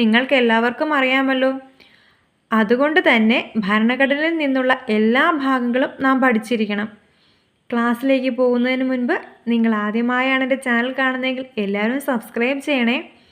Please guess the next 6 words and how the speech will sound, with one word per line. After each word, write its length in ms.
നിങ്ങളുടെ 280
അഭിപ്രായങ്ങൾ 520
കമൻറ്റുകളായി 720
അറിയിക്കാനും 540
മറക്കരുത്. 460
അപ്പോൾ 220